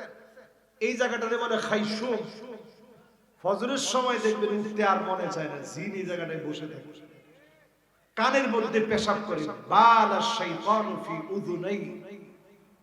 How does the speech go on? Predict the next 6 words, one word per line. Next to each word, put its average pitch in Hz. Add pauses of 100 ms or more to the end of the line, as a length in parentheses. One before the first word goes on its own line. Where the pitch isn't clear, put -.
পুরা 202 (140)
শরীর 180
নিথর, 175
নিস্তব্ধ 165
হয়ে 147
যায়। -